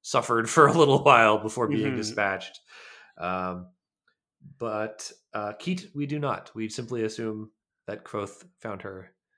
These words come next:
Speaker 1: and did the needful.
Speaker 2: Yeah, and I feel like Rothfuss is trying to strike a balance between, like, showing Kvothe, you know, dealing out these people's just desserts,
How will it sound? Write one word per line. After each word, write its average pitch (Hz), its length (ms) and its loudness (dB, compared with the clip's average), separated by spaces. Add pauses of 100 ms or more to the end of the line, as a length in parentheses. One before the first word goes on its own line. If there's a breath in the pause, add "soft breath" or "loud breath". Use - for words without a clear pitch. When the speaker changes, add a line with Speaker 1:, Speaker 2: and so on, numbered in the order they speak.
(300)
Speaker 1:
and 98 300 -18
did 98 160 -10
the 104 240 -10
needful. - 560 -18 (340)
Speaker 2:
Yeah, 143 400 -4
and 143 140 0
I 151 40 2
feel 220 200 -6
like 226 160 -4
Rothfuss 180 520 0 (840)
is 151 160 -6
trying 143 320 0
to 147 100 -8
strike 139 320 -6
a 131 40 -6
balance 113 540 -4
between, 110 600 -8 (760)
like, 101 300 -8 (360)
showing 160 340 2
Kvothe, 135 460 0 (380)
you 135 100 -6
know, 117 120 -2 (260)
dealing 131 380 0
out 120 380 0
these 110 260 -8
people's 110 380 -6
just - 400 -6
desserts, 107 640 -8